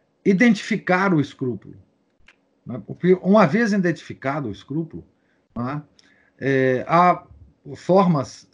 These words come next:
de, de tratar essa questão, né? Por exemplo, é,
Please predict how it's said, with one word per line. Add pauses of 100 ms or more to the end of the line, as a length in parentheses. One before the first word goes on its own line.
(160)
de,
de
tratar
essa
questão,
né? (140)
Por
exemplo, (800)
é,